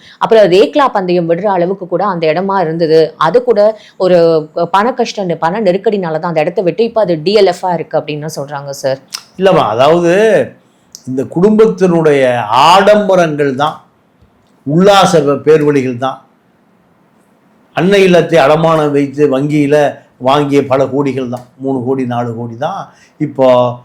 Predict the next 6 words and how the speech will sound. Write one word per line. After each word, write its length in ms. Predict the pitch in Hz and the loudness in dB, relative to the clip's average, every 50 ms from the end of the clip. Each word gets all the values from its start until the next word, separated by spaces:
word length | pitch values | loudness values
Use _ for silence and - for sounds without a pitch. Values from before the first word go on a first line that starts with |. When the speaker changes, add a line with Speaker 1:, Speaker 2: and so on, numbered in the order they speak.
| _ _ - | _ _ -6
Speaker 2:
இவர்கள் 400 | 160 160 165 147 147 147 127 - | -2 0 0 2 2 0 0 -2
கடனை, 440 | - 135 143 156 160 160 151 143 131 123 117 120 120 _ _ _ _ _ - | -4 -4 -2 0 0 0 0 -2 -2 -4 -4 -8 -12 _ _ _ _ _ -12
அஹ், 140 | 127 123 120 | -12 -12 -10
க-, 180 | 123 - 131 120 117 113 120 131 | -10 -10 -10 -10 -10 -10 -6 -2
மூழ்கடித்தது. 800 | 156 180 202 190 170 160 143 135 123 123 123 117 107 110 131 - _ _ | 0 2 2 4 2 2 0 -2 -4 -6 -10 -12 -12 -12 -14 -16 _ _
இப்போ 580 | - 208 180 180 208 185 170 196 240 - - - | -10 -8 -4 0 2 4 4 4 2 0 -4 -10